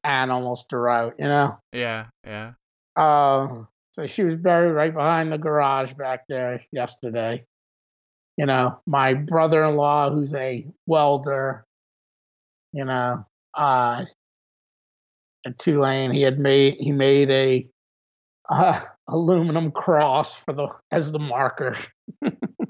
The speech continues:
Speaker 2: Who dug the hole?
Speaker 1: My brother Chris dug the hole.
Speaker 2: Okay.
Speaker 1: I, Winnie was only, like, eleven or twelve pounds, so it didn't have to be a huge hole.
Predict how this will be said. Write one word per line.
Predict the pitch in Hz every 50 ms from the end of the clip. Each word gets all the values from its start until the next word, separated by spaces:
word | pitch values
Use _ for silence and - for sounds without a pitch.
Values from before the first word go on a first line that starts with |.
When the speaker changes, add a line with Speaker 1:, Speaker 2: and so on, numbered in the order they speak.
| - - - - _ - - - - _ _ _ _ _ _ _ - 233 185 - -
Speaker 2:
Who | - - 214 220
dug | 196 - 180 180 214 208 170 151
the | 151 139
hole? | 131 160 196 220 196 135 95 95 - - _ _ _ _ _ _ _ _ _ _ -
Speaker 1:
My | 175 185
brother | 185 180 208 190 180 165
Chris | - - - 175 143 123 -
dug | - - 139 131 131 131
the | 131 117
hole. | 127 135 123 117 117 123 - _ _ _ _ -
Speaker 2:
Okay. | 120 - 202 214 214 220 220 220
Speaker 1:
I, | 226 226 254 - - _ _ _ _ -
Winnie | - 226 285 311 311 285
was | 262 247 220
only, | 240 233 220 214 202
like, | 202 190 180 185 - _ -
eleven | 180 185 190 196 196 185 196 185 185
or | 180
twelve | 175 - 202 180 180 165 151 -
pounds, | - 175 170 175 170 170 165 -
so | - 180
it | 185 180
didn't | 185 190 180 180
have | 180 175 180
to | - 160
be | 156 147 143
a | 123
huge | - 160 160 165 165 170 160 143
hole. | 160 180 180 180 175 170 165 -